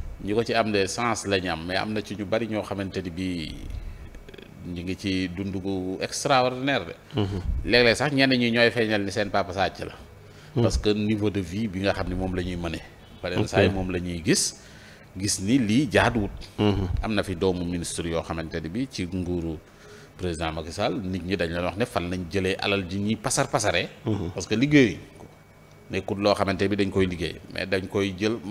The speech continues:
Speaker 1: alalu réew mi la ñuy jël di ko fay. Loolu nag boo yaakaaree ni.
Speaker 2: Mhm.
Speaker 1: Souvent, euh, da nga koy def mu jig la.
Speaker 2: Mhm.
Speaker 1: Am na yoo xam ne bi du la jig.
Speaker 2: Mhm.
Speaker 1: Waaw, te pareen saay, euh, day commencer di feeñ.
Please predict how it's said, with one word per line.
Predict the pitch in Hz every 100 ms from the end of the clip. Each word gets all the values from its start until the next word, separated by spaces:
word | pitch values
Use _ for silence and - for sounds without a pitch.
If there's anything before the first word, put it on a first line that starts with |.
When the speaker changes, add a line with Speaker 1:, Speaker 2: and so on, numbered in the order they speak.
| 107
Speaker 1:
alalu | 147 160 120
réew | 117 113
mi | 101
la |
ñuy | 98 92
jël | 107
di | 107
ko | 101
fay. | - 82 87
Loolu | 101 151
nag | 131
boo | 110 156
yaakaaree | 185 165 151 113 92 82
ni. | 82 - - -
Speaker 2:
Mhm. | 107 95 - - - - - - - -
Speaker 1:
Souvent, | - 143 139 131 123 117 110
euh, | - - - - 65 69 58 - 65
da | 123
nga | 135
koy | 139
def | 123 113
mu | 123
jig | 120 107
la. | 85 - - - -
Speaker 2:
Mhm. | 95 90 - - - - -
Speaker 1:
Am | 120
na |
yoo | 143
xam | 131
ne | 110
bi | 98
du | 113
la | 113
jig. | 92 - - - - - - - - - - -
Speaker 2:
Mhm. | 113
Speaker 1:
Waaw, | 104 95
te | 101
pareen | - 117 117 107
saay, | 98 95 98 - - - - - -
euh, | 87 90 87 82 64 50 - -
day | - 110
commencer | - 110 101 92 92
di | 90
feeñ. | 92 87